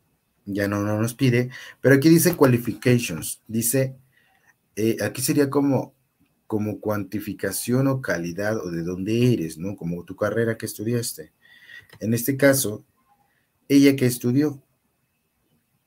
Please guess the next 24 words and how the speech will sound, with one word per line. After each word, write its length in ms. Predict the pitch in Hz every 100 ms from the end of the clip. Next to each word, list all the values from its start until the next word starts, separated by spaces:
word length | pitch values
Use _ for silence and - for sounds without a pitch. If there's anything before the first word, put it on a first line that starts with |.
| _ _ _ _ _ _ _ _ _ -
en 80 | 110
la 80 |
Universidad 600 | 107 101 101 92 98 101
de 100 | 98
Buenos 300 | 107 117 123
Aires, 460 | 147 127 123 127 - _ _ _ - - _ _ _ _ _ _ _ _ _ _ _
a 120 | -
coaching, 480 | - 143 139 120 120 120
es 160 | 90
contadora, 720 | 90 92 107 131 127 127 - _ _ _
y 100 | 113
en 80 | 110
el 140 | 101
dos 180 | 95 92
mil 160 | 101 98
diez 180 | 101 98
se 100 | 95
graduó. 520 | 101 101 120 95 - _ _ _ _ _ _ _ -
¿Ok? 200 | 82 -
En 100 | 110
el 120 | 87
dos 180 | 78 -
mil 140 | - -
diez. 320 | - -